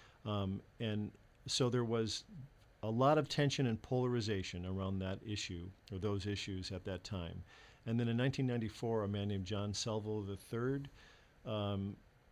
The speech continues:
drove into Brookline, M-, Massachusetts, which is a suburb of Boston, and he took a rifle and went to two women's clin-, clinics and shot dead two women and injured several others. Um, he took a rifle and put it at a, at a, at a receptionist's head, and he said to her,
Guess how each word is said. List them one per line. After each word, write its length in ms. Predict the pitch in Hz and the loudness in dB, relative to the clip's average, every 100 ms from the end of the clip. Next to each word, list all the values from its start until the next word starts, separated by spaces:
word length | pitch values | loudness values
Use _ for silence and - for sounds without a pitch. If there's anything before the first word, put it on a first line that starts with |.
| 135 | -8
drove 600 | 104 117 117 117 107 - - | 0 2 4 2 -4 -10 -4
into 180 | 120 107 | -2 -2
Brookline, 680 | 92 113 117 110 110 110 110 - - | -2 -2 0 0 2 0 -4 -10 -6
M-, 200 | 117 117 113 | -4 -4 -2
Massachusetts, 680 | 113 104 113 120 113 107 | -2 -2 -4 -4 -4 -6
which 160 | - - | -10 -8
is 100 | 98 | -4
a 60 | 107 | -2
suburb 360 | 117 104 107 | 0 -2 -2
of 140 | 107 95 | -4 -2
Boston, 580 | 101 104 - 107 104 113 - | -2 -2 -4 -4 -4 -8 -8
and 180 | 104 101 | -4 -2
he 140 | 98 107 | -2 -4
took 180 | 110 | -4
a 40 | 104 | -2
rifle 440 | 98 101 101 110 | -2 -2 0 -2
and 140 | 104 98 | 0 0
went 160 | 101 | -2
to 100 | 107 | -6
two 160 | 95 110 | -6 -4
women's 380 | 98 104 104 - | -2 0 -2 -4
clin-, 320 | - 107 110 - | -4 -4 -4 -8
clinics 420 | 117 110 113 - | -4 -2 -2 -4
and 120 | 98 | -4
shot 360 | - - 104 101 104 | -2 -2 -2 -2 -4
dead 280 | 104 101 95 | -2 -2 -4
two 180 | - 104 | -4 -2
women 360 | 107 104 101 | 0 0 0
and 180 | 92 95 - | -2 -2 -2
injured 380 | 110 101 104 98 | -2 0 -4 -4
several 340 | 113 98 92 | -4 -2 -2
others. 440 | 95 101 107 - - - - - - - | -2 -2 -4 -6 -10 -18 -20 -20 -18 -6
Um, 420 | 104 95 92 - - | -2 -2 -2 -6 -10
he 80 | - | -8
took 180 | - 131 | -4 0
a 40 | |
rifle 400 | 107 107 104 110 | 2 0 0 -2
and 100 | 98 | -2
put 160 | - 110 | -2 -2
it 60 | |
at 120 | 104 95 | -2 -2
a, 280 | 95 - | -4 -4
at 60 | 98 | -4
a, 360 | 92 - - 95 | -4 -6 -8 -8
at 60 | |
a 160 | 92 92 | -6 -6
receptionist's 600 | 92 - 113 - 104 95 | -4 -2 -2 -2 -4 -4
head, 320 | - 101 101 98 | -4 -4 -4 -4
and 80 | |
he 120 | 92 101 | -4 -2
said 320 | - 104 98 | -4 -4 -4
to 80 | 101 | -6
her, 360 | 107 101 92 | -2 -2 -2